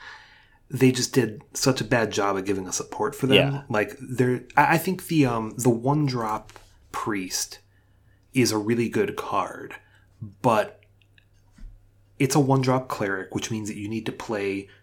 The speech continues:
Speaker 1: two drop
Speaker 2: Mm-hmm.
Speaker 1: s-, that are not clerics.
Speaker 2: Yeah.
Speaker 1: And, you know, two and three drops that are not clerics, which means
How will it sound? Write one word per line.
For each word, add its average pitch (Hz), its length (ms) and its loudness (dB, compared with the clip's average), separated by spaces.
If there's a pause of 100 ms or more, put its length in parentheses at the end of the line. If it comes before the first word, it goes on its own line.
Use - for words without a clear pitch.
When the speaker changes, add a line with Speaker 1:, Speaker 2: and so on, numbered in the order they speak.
(140)
Speaker 1:
two - 180 2
drop 120 520 -2
Speaker 2:
Mm-hmm. 98 340 -2 (100)
Speaker 1:
s-, - 220 -8
that 107 180 4
are 104 80 2
not 101 180 -4
clerics. - 520 -4
Speaker 2:
Yeah. - 140 -2 (180)
Speaker 1:
And, 104 260 -4
you 113 100 2
know, 110 60 -2
two - 140 2
and 151 100 6
three 143 140 2
drops 127 260 2
that 110 140 -2
are 104 60 -6
not 101 180 -4
clerics, - 540 -6
which 113 180 0
means 110 360 -6